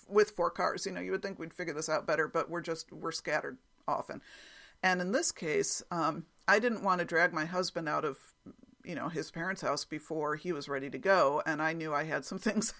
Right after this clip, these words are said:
I needed to get done. So, um, rather than skipping breakfast altogether, 'cause I, I try not to do that when I can, I try not to just skip the,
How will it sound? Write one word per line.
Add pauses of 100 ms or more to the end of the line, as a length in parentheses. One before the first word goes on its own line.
I
needed
to
get
done.
So, (480)
um,
rather
than
skipping
breakfast
altogether,
'cause
I, (100)
I (240)
try
not
to (120)
do
that
when
I
can,
I
try
not
to
just
skip
the,